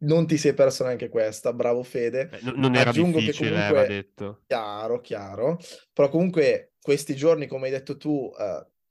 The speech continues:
Speaker 1: di, di stacco tra la serie che hanno avuto contro Brooklyn e la serie più importante della storia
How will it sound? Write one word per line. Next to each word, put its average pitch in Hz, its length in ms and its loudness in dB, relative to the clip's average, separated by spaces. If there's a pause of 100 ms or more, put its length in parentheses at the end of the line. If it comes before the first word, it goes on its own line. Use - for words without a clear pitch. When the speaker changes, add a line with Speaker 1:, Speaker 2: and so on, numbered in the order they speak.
Speaker 1:
di, 120 400 -10 (100)
di 117 220 -12
stacco 165 640 -6
tra 113 160 -4
la 107 100 -4
serie 120 300 -4
che 123 100 -6
hanno 117 160 -6
avuto 117 320 -10
contro 117 300 -4
Brooklyn 117 560 -8
e 147 160 -2
la 117 120 -4
serie 175 280 -2
più 135 100 -10
importante 139 440 -2
della 120 240 -6
storia 113 840 -2